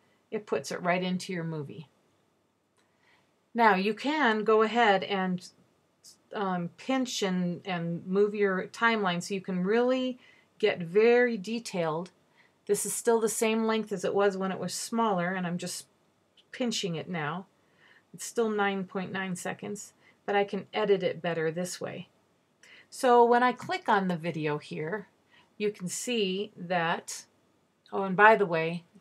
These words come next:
the other thing you wanna do when you click on here is you wanna make sure that you're on the video button right down here.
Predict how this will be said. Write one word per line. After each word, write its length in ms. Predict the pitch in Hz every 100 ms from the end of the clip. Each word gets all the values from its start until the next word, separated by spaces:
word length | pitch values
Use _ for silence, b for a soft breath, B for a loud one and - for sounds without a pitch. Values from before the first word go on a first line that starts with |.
| _
the 100 | 190
other 220 | 202 226
thing 180 | 208 175
you 140 | 165
wanna 240 | 165 170 160
do 280 | 151 151
when 200 | 156 175
you 60 | 160
click 280 | - 180 180
on 140 | 165
here 160 | 165 160
is 100 | 156
you 80 | 175
wanna 160 | 175
make 160 | 175 170
sure 220 | - 208
that 180 | 190 -
you're 140 | -
on 100 | 185
the 80 | 175
video 380 | 156 196 185 165
button 320 | 151 156 165
right 200 | 175 -
down 260 | - - 185
here. 260 | 101 -